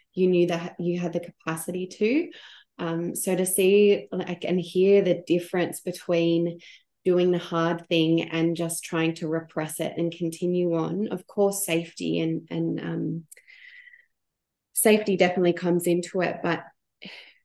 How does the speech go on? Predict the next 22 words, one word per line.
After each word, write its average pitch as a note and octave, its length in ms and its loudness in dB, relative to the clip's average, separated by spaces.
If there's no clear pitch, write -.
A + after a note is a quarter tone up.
hearing F#3+ 640 6
you E3+ 680 2
being F3 240 2
able E3+ 200 -2
to F3 120 -2
experience E3+ 640 0
this - 220 -4
life E3 360 0
following, E3+ 460 2
taking E3+ 420 -4
those E3 220 0
big, E3+ 240 -4
brave D#3+ 300 -2
steps - 580 -10
and F3 160 0
coming E3+ 360 0
out E3+ 160 -2
at E3+ 140 -4
different - 380 -4
times E3 520 -2
and, E3 300 -4
um, E3 540 -2